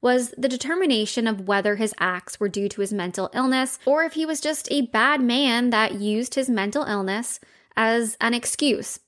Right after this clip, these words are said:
to inflict brutality on his wife.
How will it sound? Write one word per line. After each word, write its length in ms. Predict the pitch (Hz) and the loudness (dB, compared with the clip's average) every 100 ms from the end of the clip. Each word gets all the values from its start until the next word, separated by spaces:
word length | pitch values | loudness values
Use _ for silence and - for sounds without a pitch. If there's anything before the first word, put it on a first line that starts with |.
| - | -6
to 320 | 226 214 214 | 0 0 0
inflict 560 | - 214 - 294 - - | -2 -4 -2 -4 -4 -6
brutality 720 | 269 - 196 185 185 180 185 185 | -4 0 0 0 0 -4 -6 -8
on 100 | 180 | -8
his 140 | 175 | -6
wife. 380 | - - - | -8 -8 -14